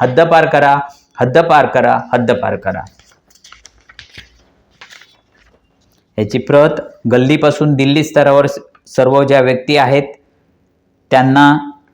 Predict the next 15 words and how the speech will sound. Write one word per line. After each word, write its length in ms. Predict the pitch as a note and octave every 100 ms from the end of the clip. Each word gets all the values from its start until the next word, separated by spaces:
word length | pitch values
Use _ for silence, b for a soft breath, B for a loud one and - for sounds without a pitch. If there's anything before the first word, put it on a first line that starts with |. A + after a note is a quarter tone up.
| _ D3
तुम्ही 180 | D3+
पाठवायची 560 | G3 D#3 D3 C#3+ B2+ C#3+
आहे. 320 | B2+ A#2+ C#3+
प्रत 260 | D3 D#3 D#3+
पाठवण्यापेक्षा 720 | D#3+ D3 D3 D3 C#3+ C#3 C#3
हा 120 | C3
व्हिडिओ 280 | B2+ A#2 C#3+
पाठवा. 460 | D#3+ C#3+ C3 C3 C#3 - b b b -
शासकीय 520 | C#3 C#3 - E3 E3 E3 E3 -
खाती, 380 | - C#3+ C#3 C#3
मंत्रालयीन 640 | B2+ C#3 D3 E3 D#3+ E3 D#3
पातळीवर 540 | D3 D3+ D3+ D3+ D3+
हा 180 | B2+ C#3
व्हिडिओ 280 | A#2+ C3+ E3+
पाठवा. 500 | D#3+ C3+ C3+ C3